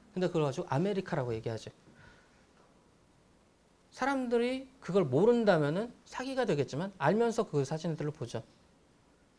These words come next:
그럴 땐 뭘 느끼느냐? "어, 프랑스나 아메리카나 미국이나 똑같네. 뭐가 다르지?" 그런 느낌을 갖게 되는 거죠.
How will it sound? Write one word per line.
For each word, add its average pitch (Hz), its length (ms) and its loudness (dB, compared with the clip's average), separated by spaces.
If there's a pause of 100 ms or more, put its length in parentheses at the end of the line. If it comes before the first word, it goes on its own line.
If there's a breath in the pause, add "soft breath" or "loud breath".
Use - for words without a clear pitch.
(140)
그럴 175 160 0
땐 175 160 2
뭘 127 160 6
느끼느냐? 147 440 -2
"어, 196 160 -4
프랑스나 285 500 -2
아메리카나 160 560 -2 (180)
미국이나 151 400 -2
똑같네. 196 520 -4 (1600)
뭐가 147 220 -2
다르지?" 127 380 -4 (1300)
그런 170 240 -2
느낌을 151 260 -2
갖게 120 220 -8
되는 107 240 -6
거죠. 117 180 -14